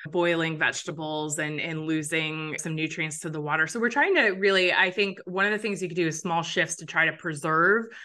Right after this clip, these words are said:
or maximize the nutrient density in the foods that you're already purchasing and eating and incorporating into your family's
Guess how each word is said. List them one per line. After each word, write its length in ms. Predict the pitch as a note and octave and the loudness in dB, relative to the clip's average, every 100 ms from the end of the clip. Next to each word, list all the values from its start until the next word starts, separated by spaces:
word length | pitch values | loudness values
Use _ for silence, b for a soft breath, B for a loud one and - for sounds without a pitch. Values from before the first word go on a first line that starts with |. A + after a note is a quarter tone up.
| B | B
or 140 | - F3 | 0 2
maximize 680 | E3 E3 E3 F3+ D#3 D3+ D#3 | 4 2 2 -2 0 0 -2
the 60 | |
nutrient 460 | D#3+ D#3 D#3+ D#3+ D3+ | -6 -6 -4 -4 -2
density 380 | D3 D3 D#3+ D3+ | -2 -4 -6 -6
in 80 | |
the 80 | D3 | -6
foods 260 | - E3+ E3 | -2 -2 -2
that 100 | D3+ | -2
you're 240 | D#3 D3+ | -2 -2
already 760 | F3 F3 E3+ D3 D#3 C#3 D3 D3+ B - | 2 4 4 4 2 0 -2 -6 B -2
purchasing 540 | E3 D#3+ E3 E3 D#3 | 0 0 -2 -4 -4
and 100 | D3 | -4
eating 340 | - D#3+ D3 | -2 0 0
and 80 | C#3+ | -4
incorporating 580 | C#3 C#3+ D#3 C3+ C#3 A2 | -6 -4 -2 -2 -4 -6
into 200 | G2+ E3 | -8 -6
your 80 | C3+ | -4
family's 460 | - E2+ A#2+ D#3+ | -6 -8 -10 -12